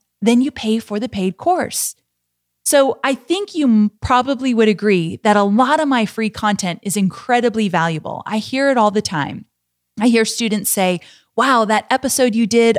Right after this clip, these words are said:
on the pre-launch formula was so great, and I'm literally applying it step by step right now." And I went into detail with that free content.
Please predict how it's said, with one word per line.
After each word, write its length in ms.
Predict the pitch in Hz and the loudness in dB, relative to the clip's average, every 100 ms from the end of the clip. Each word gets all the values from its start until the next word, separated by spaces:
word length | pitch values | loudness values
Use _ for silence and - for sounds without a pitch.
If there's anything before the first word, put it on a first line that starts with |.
| - | 0
on 400 | 202 196 196 190 - _ _ | 2 4 2 0 -4 _ _
the 280 | 185 208 185 | 0 2 2
pre-launch 840 | - - 302 294 269 247 233 - | -4 -10 -4 -2 0 0 -2 -4
formula 540 | - 247 254 233 196 185 | -2 2 4 4 2 0
was 180 | 208 | -2
so 340 | - - 269 269 | -4 0 2 2
great, 440 | 269 277 240 202 233 | 2 2 2 0 0
and 100 | 233 | 2
I'm 320 | 226 254 311 | 2 2 2
literally 440 | 349 339 330 285 | 0 0 -2 0
applying 600 | 247 - - 302 320 247 | -2 -2 -6 -2 0 0
it 100 | 208 | 0
step 300 | - - 240 | -2 -2 -2
by 100 | 262 | 0
step 340 | 247 - 196 - | -2 0 -2 0
right 220 | 202 196 | -2 2
now." 420 | 285 302 - - _ _ _ _ - | 2 2 0 -8 _ _ _ _ 0
And 140 | 247 - | 2 2
I 220 | 254 330 392 | 0 -4 -2
went 260 | 320 302 - | -2 -2 0
into 320 | 302 330 320 | 0 0 -4
detail 640 | 294 320 - 165 160 175 - | -4 -4 -2 -2 -2 -6 -2
with 280 | 208 226 - | 0 0 0
that 420 | 214 208 - - _ _ | 0 0 -2 -10 _ _
free 300 | 220 233 226 | -2 0 0
content. 640 | - 240 226 175 - - | 0 2 2 0 -6 -10